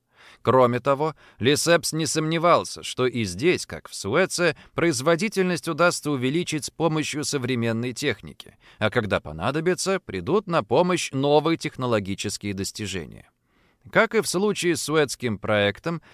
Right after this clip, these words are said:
Лесепс обращался к специалистам из разных стран, хотя на этот раз был более всего заинтересован в публичных выражениях поддержки, которые помогли бы ему собрать деньги.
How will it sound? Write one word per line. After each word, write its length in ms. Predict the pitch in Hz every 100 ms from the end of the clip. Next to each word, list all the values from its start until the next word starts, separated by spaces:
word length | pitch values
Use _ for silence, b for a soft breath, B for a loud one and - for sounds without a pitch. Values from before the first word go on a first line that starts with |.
| b b
Лесепс 520 | 120 143 220 220 -
обращался 680 | 185 175 165 196 214 - 190
к 40 |
специалистам 840 | - 156 - 147 165 185 - 156
из 100 | 135
разных 400 | 123 147 131 147
стран, 420 | 139 - 160 110 -
хотя 300 | - - 120
на 120 | 117
этот 220 | 127 120 110
раз 220 | 139 110
был 180 | 123 120
более 320 | 120 135 123
всего 320 | - 120 131
заинтересован 800 | 117 123 117 113 117 139 131 117
в 60 |
публичных 680 | - 120 110 131 - 123 104
выражениях 640 | 110 113 104 123 123 117 -
поддержки, 720 | 110 95 87 113 120 - 92
которые 380 | - - 107 110
помогли 440 | 110 113 107 143
бы 120 | 135
ему 180 | 139 127
собрать 440 | - 117 110 113
деньги. 440 | 110 147 95 69